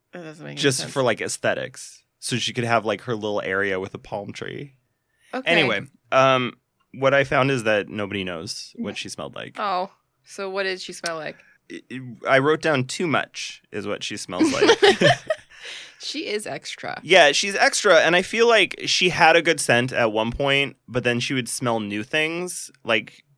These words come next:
Speaker 2: when, whenever vanilla was invented, she'd be like, "Oh, I like that. I'm gonna add that to my scent."
Speaker 1: Mm.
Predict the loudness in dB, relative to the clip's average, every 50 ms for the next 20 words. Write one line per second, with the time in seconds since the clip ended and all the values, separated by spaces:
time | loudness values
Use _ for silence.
0 | _ _ _ _ _ -6 -4 -4 -4 -4 -6 -10 -14 -16 -8 -2 0 0 0 2
1 | 0 0 0 0 0 -2 0 0 0 2 0 2 2 0 0 0 0 0 2 2
2 | 2 2 2 0 0 -2 -2 -4 -6 -4 0 0 0 0 0 2 4 6 8 8
3 | 8 6 6 2 2 2 -2 -4 -4 -4 -4 -6 -4 -2 0 0 0 0 2 4
4 | 6 6 6 4 0 -2 -2 -4 -8 -10 -8 -8 -8 -8 -6 -6 -6 -6 -6 -10
5 | -14 -14 -10 -8 -8 -6 -6 -6 -8 -8 -10